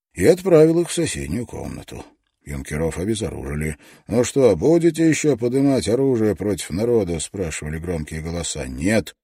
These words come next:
отвечали юнкера один за другим. После этого их отпустили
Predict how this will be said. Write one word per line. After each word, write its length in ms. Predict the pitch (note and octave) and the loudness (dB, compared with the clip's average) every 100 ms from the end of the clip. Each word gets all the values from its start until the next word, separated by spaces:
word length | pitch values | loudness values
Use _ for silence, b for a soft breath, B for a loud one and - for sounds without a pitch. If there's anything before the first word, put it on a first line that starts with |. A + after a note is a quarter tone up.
| _ _ | _ _
отвечали 580 | E2+ D#2+ E2+ - E2 D#2 | -10 -4 -4 -4 -6 -4
юнкера 520 | D2+ D2 C#2+ C#2+ G#2+ | -6 -8 -8 -4 -4
один 340 | D2+ C#2+ D2 | -4 -6 -8
за 100 | C#2 | -8
другим. 480 | C#2+ D#2 D2+ D2 C2 _ _ _ _ _ - | -10 -8 -8 -8 -10 _ _ _ _ _ -2
После 400 | F#3 - E2+ B2+ | 0 0 0 -2
этого 240 | D3 E2+ | -2 -6
их 220 | D#2+ A2 | -6 -8
отпустили 800 | F2 - - - - C2+ C#2 B1 | -12 -14 -14 -12 -10 -10 -10 -12